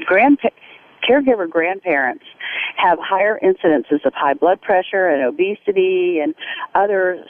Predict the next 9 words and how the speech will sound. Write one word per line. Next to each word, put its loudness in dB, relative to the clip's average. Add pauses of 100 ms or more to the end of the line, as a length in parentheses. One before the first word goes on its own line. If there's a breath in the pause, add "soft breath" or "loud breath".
(120)
sorts 4
of, 2 (600 loud breath)
of 2 (440)
stress-related 2
disorders 0 (800 loud breath)
because 0
they're 0
under 4
tremendous 0